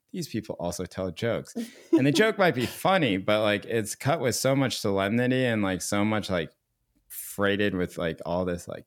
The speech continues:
Speaker 1: meaning that it almost becomes impossible to laugh, right? Like, the point is, like, "Oh, no, these people are also funny," right? And, like,
Speaker 2: <laughs> Yeah.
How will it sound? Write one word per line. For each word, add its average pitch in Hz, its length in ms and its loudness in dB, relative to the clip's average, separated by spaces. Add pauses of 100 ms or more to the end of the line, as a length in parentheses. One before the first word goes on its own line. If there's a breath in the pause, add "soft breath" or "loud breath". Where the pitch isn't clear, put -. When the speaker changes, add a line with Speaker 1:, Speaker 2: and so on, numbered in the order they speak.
Speaker 1:
meaning 113 580 -4 (480 soft breath)
that 123 100 0
it 160 40 2
almost 196 240 2
becomes 127 340 0
impossible 98 540 0
to 90 120 -4
laugh, 82 500 -2
right? 98 220 -2
Like, 98 140 -6
the 82 80 -8
point 92 320 -2
is, 85 180 -4
like, 78 260 -8
"Oh, 85 420 -2 (440)
no, 95 140 0
these 92 180 -2
people 95 260 -6
are 87 140 0
also 80 320 -4
funny," 92 680 -6 (140)
right? 95 320 -2
And, 92 220 0
like, 92 260 0
Speaker 2:
<laughs> - 520 -6
Yeah. - 180 -12